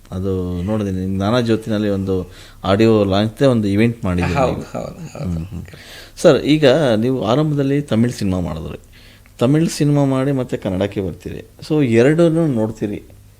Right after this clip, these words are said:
Speaker 1: ಕನ್ನಡನೂ ಮಾಡಿದ್ದೀರಿ, ಆ ಕಡೆ ತಮಿಳ್ ನೋಡಿದ್ದೀರಿ. ನಿಮಗೆ ಕಂಫರ್ಟ್ ಝೋನ್ ಅನ್ನೋದು ಇರುತ್ತೆ ಗೊತ್ತಾ, ಯಾವ್ದು ಅನ್ಸುತ್ತೆ ಸರ್?
Speaker 2: ಇಲ್ಲ, ಈಗ ಸಿನಿಮಾ ಮೀಡಿಯಂ ಎಲ್ಲ ಕಡೆ ಒಂದೇ ಸರ್ actually.
Speaker 1: ಹಾ, ಹಾ.
Speaker 2: ನಾವು ಅದನ್ನ ಹೆಂಗ, ಆ, ಇದು ಮಾಡ್ತೀವಿ ಅನ್ನೋದೇ actually.
Speaker 1: ಹ್ಮ್, ಹ್ಮ್.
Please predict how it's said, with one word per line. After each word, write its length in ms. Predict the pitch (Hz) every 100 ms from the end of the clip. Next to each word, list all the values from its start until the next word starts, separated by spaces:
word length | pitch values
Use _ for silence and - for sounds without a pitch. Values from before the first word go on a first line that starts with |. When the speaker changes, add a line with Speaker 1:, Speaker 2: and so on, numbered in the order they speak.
| - -
Speaker 1:
ಕನ್ನಡನೂ 360 | 117 143 151
ಮಾಡಿದ್ದೀರಿ, 460 | 147 135 131 127 127
ಆ 60 |
ಕಡೆ 180 | 120 117
ತಮಿಳ್ 280 | 113 101 113
ನೋಡಿದ್ದೀರಿ. 320 | 110 95 87
ನಿಮಗೆ 440 | 139 185 233 151 175
ಕಂಫರ್ಟ್ 460 | - 147 156 180
ಝೋನ್ 300 | 143 151 147 -
ಅನ್ನೋದು 300 | 120 127 120
ಇರುತ್ತೆ 240 | 110 95 76
ಗೊತ್ತಾ, 300 | 71 - 65 - - - - - - -
ಯಾವ್ದು 280 | 113 123 113
ಅನ್ಸುತ್ತೆ 380 | 92 - 65 -
ಸರ್? 100 | - - - - -
Speaker 2:
ಇಲ್ಲ, 120 | 226 208
ಈಗ 180 | 175 170 165 160 151 - - - - -
ಸಿನಿಮಾ 520 | - - 202 220 208
ಮೀಡಿಯಂ 480 | 170 175 175 165 117
ಎಲ್ಲ 200 | 139 175 180
ಕಡೆ 140 | 175
ಒಂದೇ 340 | 160 131 139 135
ಸರ್ 200 | - -
actually. 420 | - - - 117
Speaker 1:
ಹಾ, 200 | 92 - -
ಹಾ. 200 | 101 87 - - -
Speaker 2:
ನಾವು 300 | 127 139 165
ಅದನ್ನ 240 | 156 156 151
ಹೆಂಗ, 500 | 139 147 202 190 170
ಆ, 800 | 147 127 117 50 - - - -
ಇದು 160 | -
ಮಾಡ್ತೀವಿ 380 | 147 139 - 127
ಅನ್ನೋದೇ 440 | 117 113 110 - -
actually. 380 | - 123 98
Speaker 1:
ಹ್ಮ್, 120 | -
ಹ್ಮ್. 80 | 104